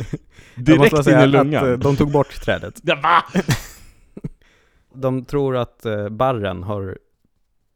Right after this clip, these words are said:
Speaker 1: prickat, eh, hål i, på insidan av hans lunga.
Speaker 2: Och han hostade blod.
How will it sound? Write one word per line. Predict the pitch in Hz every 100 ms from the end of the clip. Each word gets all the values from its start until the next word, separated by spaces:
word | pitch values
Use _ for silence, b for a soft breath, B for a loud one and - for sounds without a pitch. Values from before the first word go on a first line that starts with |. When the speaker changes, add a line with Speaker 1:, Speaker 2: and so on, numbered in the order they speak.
| _ _ _ _ -
Speaker 1:
prickat, | 110 110 101 -
eh, | 110 98
hål | 117 95 92 -
i, | 101 -
på | 120
insidan | 110 101 107
av | 98
hans | 95
lunga. | 101 98 92 _ _
Speaker 2:
Och | 110
han | 117
hostade | 95 147 - - 147 123
blod. | 139 90 85 92